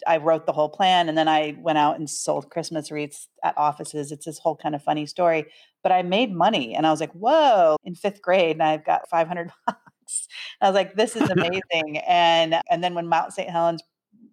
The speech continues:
Speaker 1: blew up, my mom and I collected ash and bagged it up and sold it. And so I
Speaker 2: Oh,
Speaker 1: have
Speaker 2: wow.
Speaker 1: had,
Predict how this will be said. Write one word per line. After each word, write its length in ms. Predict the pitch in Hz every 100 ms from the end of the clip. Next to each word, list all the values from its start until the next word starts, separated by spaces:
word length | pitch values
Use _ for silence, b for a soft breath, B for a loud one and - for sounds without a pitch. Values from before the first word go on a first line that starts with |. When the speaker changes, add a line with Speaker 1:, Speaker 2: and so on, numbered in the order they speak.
| _
Speaker 1:
blew 220 | 180 160
up, 300 | 151 151 151 -
my 140 | 160 151
mom 200 | 156 156
and 80 | 151
I 100 | 147
collected 380 | - 156 - 143
ash 340 | 147 147 147
and 200 | 147 139 - _ _
bagged 240 | 156 151 147
it 60 |
up 200 | 147 147
and 100 | 147
sold 340 | 135 170 135 139
it. 200 | 131 -
And 180 | 190 196
so 280 | - 196 190 B B
I 60 | 202
Speaker 2:
Oh, 100 | 147
Speaker 1:
have 20 |
Speaker 2:
wow. 160 | 147
Speaker 1:
had, 100 | 180